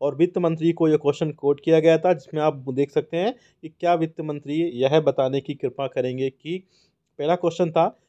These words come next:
क्या सरकार को केंद्र सरकार के पेंशन भोगियों को अठारह महीने यानी जनवरी दो हज़ार बीस से जून दो हज़ार इक्कीस तक की महंगाई राहत की बकाया राशि को जारी सम-,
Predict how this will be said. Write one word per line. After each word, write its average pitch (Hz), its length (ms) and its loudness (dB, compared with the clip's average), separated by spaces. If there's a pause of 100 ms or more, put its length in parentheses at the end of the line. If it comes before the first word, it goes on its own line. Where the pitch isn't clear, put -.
(160)
क्या 156 100 -4
सरकार 151 480 -4
को 156 300 -6 (240)
केंद्र 170 220 -6
सरकार 135 460 0
के 139 160 -8
पेंशन 135 520 -10
भोगियों 135 340 -2
को 156 340 -2 (300)
अठारह 175 420 0
महीने 147 380 0
यानी 151 420 2 (360)
जनवरी 151 460 0
दो 139 140 2
हज़ार 135 140 6
बीस 127 520 -4
से 190 260 2 (180)
जून 165 280 -6
दो 151 100 2
हज़ार 143 180 4
इक्कीस 175 360 -8
तक 160 180 -8
की 156 140 -8
महंगाई 131 400 2
राहत 127 320 0
की 190 400 -10 (320)
बकाया 165 440 2
राशि 165 400 4
को 170 220 -2
जारी 143 580 4
सम-, 139 360 -10